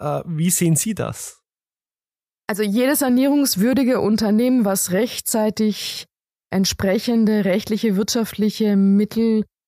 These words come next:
Speaker 2: ergreift, soll saniert werden. Wenn ein Unternehmen erkennt, zahlungsunfähig zu sein, sollte es natürlich rechtzeitig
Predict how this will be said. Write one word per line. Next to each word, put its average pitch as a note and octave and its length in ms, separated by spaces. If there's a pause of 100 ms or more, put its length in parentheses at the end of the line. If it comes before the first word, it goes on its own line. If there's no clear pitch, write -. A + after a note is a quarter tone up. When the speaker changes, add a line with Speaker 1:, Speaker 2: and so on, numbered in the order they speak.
Speaker 2:
ergreift, F3 920
soll F#3+ 380 (160)
saniert F#3+ 640
werden. A#3 520 (380)
Wenn G#3+ 340
ein A3+ 140
Unternehmen A3 560
erkennt, A3 560
zahlungsunfähig A3+ 1000
zu - 120
sein, G3 300
sollte G#3+ 340
es F#3 140
natürlich G3+ 480
rechtzeitig G3 840